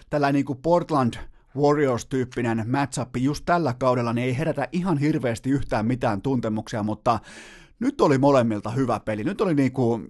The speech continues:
se, mitä N B A:n, siellä oli jopa niinku, ö, vähän semmoista, että tällä ottelulla on väliä, vaikka Warriorsin tavoite on totta kai hävitä, niiden jokainen tappio vi-, vie niitä kohti heidän unelmaansa,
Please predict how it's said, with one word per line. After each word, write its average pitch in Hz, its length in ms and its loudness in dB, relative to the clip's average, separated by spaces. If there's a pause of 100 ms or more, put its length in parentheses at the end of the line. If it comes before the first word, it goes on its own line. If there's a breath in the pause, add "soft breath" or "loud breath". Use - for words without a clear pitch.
(120)
se, 170 140 -6
mitä 156 300 0 (140)
N 160 120 0
B 120 40 -4 (160)
A:n, 110 140 0
siellä 208 180 0
oli 226 100 -2
jopa 226 180 0
niinku, 202 440 0 (520 loud breath)
ö, 156 120 -2
vähän 220 280 0
semmoista, 165 440 -2
että 156 180 -4
tällä 165 260 -2
ottelulla 147 500 0
on 165 260 2
väliä, 147 320 2
vaikka 120 260 -4
Warriorsin 170 460 0
tavoite 131 300 -2
on 117 80 -2
totta 127 220 -2
kai 95 280 -8
hävitä, 175 540 0 (200)
niiden 139 280 0
jokainen 156 420 0
tappio 135 440 -2
vi-, 123 260 -4
vie 143 180 0
niitä 123 340 -2 (160)
kohti 127 340 -2
heidän 117 260 -4
unelmaansa, 151 640 0